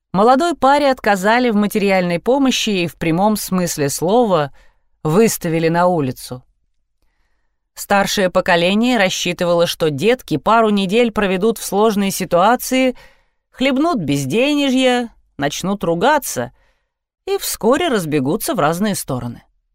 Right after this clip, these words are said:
Парень и девушка приползут каждый к своим родителям, умоляя о помощи. Глупый брак завершится разводом.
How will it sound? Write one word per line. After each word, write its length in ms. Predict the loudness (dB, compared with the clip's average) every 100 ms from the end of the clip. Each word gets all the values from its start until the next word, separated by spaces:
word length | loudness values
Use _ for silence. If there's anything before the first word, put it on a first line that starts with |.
| _ _ _ _ _ _ _ _ _ _ _ _ _ _ _ _
Парень 380 | 0 2 2 2
и 60 |
девушка 520 | 2 2 2 0 -2 -2
приползут 640 | 0 2 2 2 0 0
каждый 400 | 0 0 2 -2
к 40 |
своим 320 | 0 2 2
родителям, 600 | 2 2 2 2 0 0 -2 -4
умоляя 540 | 2 4 6 4 4 2
о 20 |
помощи. 580 | 2 0 0 -4 -6 -10 _ _ _ _ _ -2
Глупый 480 | 4 4 4 0
брак 340 | 0 2 2 2
завершится 640 | 0 0 0 -2 -4 -2
разводом. 640 | 0 0 0 -2 -4 -8